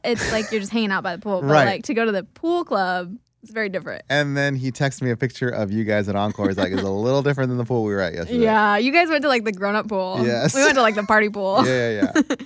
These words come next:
Speaker 1: And it was funny, too, 'cause I, I called Kevin 'cause we were supposed to go gamble. I didn't gamble once, by the way.
Speaker 2: Good.
Speaker 1: Not
Speaker 2: Good
Speaker 1: a
Speaker 2: for you.
Speaker 1: single time.
Speaker 2: Good
Speaker 1: Not
Speaker 2: for
Speaker 1: even
Speaker 2: you.
Speaker 1: intentional. I just, like, I was, I was busy having <laughs> fun.
Speaker 2: Yeah.
Speaker 1: And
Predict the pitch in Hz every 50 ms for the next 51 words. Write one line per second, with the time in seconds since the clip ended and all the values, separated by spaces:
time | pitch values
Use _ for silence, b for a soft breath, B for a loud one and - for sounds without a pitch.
0 | B B B B 349 262 277 302 294 262 - 254 254 254 247 226 240 247 247 233
1 | 226 220 226 220 220 - - 208 220 233 214 - - 247 233 233 226 233 214 196
2 | 208 220 208 202 226 226 214 220 214 220 208 233 233 226 240 233 214 196 190 180
3 | 202 208 202 190 180 - - 233 294 359 254 214 240 233 220 208 196 190 180 185
4 | 185 - - - - - 214 185 160 131 120 101 - - - 143 196 220 - -
5 | - - - - 240 226 240 233 175 254 240 233 226 220 214 233 196 185 180 170
6 | 170 175 214 254 294 320 349 311 - 285 120 110 - 240 247 254 254 240 208 202
7 | 196 190 214 - - - 220 196 - - - 254 320 330 - - 240 247 226 202
8 | 190 185 208 214 208 233 240 233 240 262 - - - 254 233 214 - - - -
9 | 269 240 208 202 226 302 B 440 453 B B B B B _ - 262 254 254 247
10 | 240 233 220